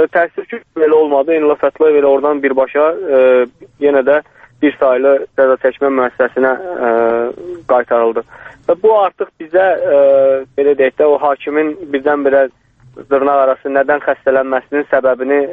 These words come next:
artıq bu, onun köçürülməsi, yenidən öz, ə, bir saylıya qaytarılması bizə, ə, müəyyən ehtimallar,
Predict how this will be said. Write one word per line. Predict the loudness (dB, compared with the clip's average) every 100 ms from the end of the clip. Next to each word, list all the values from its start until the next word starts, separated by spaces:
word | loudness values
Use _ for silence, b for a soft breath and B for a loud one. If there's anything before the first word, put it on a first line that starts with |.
| -4
artıq | 0 0 -2 -4
bu, | 0 0 0
onun | -2 -2 -2
köçürülməsi, | -4 0 0 0 -2 -2 -2
yenidən | 0 0 -2 -2
öz, | -4 -6 B B B
ə, | -4 -2
bir | -2 0
saylıya | -2 0 0
qaytarılması | 0 0 -2 -2 -4 -4 -6 -6 _ -18 -18 -8
bizə, | -4 2 2
ə, | 0 -6 -10 -12 -16 -10
müəyyən | -2 0 2 0
ehtimallar, | -2 -2 0 2 0